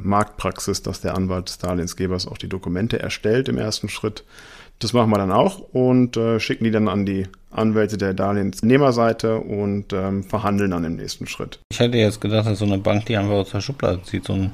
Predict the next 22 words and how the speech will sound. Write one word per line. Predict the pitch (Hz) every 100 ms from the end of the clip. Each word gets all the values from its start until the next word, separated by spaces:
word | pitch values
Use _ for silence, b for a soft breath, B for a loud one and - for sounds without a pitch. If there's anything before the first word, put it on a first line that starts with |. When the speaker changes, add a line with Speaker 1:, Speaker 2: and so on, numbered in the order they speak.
| -
Speaker 2:
Kreditvertrag. | - 104 95 90 92 - 92 87 - - -
Speaker 1:
Ja, | 214 135 107
das, | 113 117 - -
ähm, | 117 123 123 123 120
das | 113
höre | 143
ich | 127
oft | 107 120 - - - - - 190
<laughs> | - 214 156
und, | 127 131 131 - -
<laughs> | 135 151 175 202 - 160 - 123 - - - - - -
ähm, | 123 117 113 - -
muss | 147
dann | 156 127
immer | 135 139 113
erklären, | 117 135 127 131
dass, | 117 107 -
äh, | - 117
das | 117 -
gibt's | 127 160 - -
tatsächlich. | 139 139 135 143 156 175 - B B B -
Also | - 107